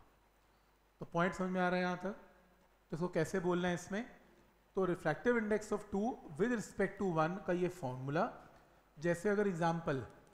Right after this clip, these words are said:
मैं आपको ये कहूँ कि water का refractive index with respect to glass निकालो,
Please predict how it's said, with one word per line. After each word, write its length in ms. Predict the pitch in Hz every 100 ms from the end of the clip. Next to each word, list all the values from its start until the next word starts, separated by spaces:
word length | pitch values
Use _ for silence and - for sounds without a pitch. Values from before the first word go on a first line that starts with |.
| - _ _
मैं 140 | 170 190
आपको 280 | 196 -
ये 180 | 208 208
कहूँ 260 | 214 185 190
कि 100 | 214 147
water 300 | 143 139 202
का 140 | 214 196
refractive 540 | 170 - 139 - 202 202
index 340 | 170 170 208 -
with 140 | 202 208
respect 320 | - 175 165
to 80 | 214
glass 320 | 165 165 175 -
निकालो, 340 | 185 147 131